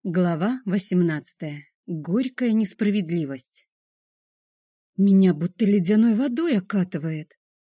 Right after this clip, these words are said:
Эйфория, возникшая, когда я справилась с заданием, рассыпается, как стеклянная крошка, царапая сердце и гортань, в которой немедленно разбухает обида.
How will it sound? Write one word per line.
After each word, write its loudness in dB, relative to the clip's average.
Эйфория, 2
возникшая, 0
когда -2
я 0
справилась 0
с -4
заданием, -2
рассыпается, -2
как -8
стеклянная 2
крошка, -6
царапая 4
сердце 2
и 4
гортань, 2
в -20
которой 2
немедленно 6
разбухает -2
обида. -2